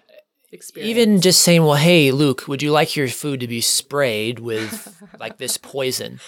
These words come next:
Speaker 2: I mean, basically, "Would you like your food to be sprayed with something that if you ingested, we need to take you to the
Speaker 1: Yeah,
Speaker 2: hospital?"
Speaker 1: absolutely.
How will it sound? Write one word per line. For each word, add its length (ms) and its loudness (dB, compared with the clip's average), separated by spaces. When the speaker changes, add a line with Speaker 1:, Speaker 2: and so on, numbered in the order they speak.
Speaker 2:
I 440 -8
mean, 140 0
basically, 380 4
"Would 100 4
you 60 6
like 180 2
your 80 -2
food 280 0
to 60 2
be 100 2
sprayed 420 0
with 100 4
something 320 0
that 160 4
if 120 0
you 140 2
ingested, 480 2
we 120 -4
need 140 -8
to 60 -8
take 240 -6
you 60 -14
to 80 -10
the 80 -10
Speaker 1:
Yeah, 60 -16
Speaker 2:
hospital?" 520 -10
Speaker 1:
absolutely. 540 -14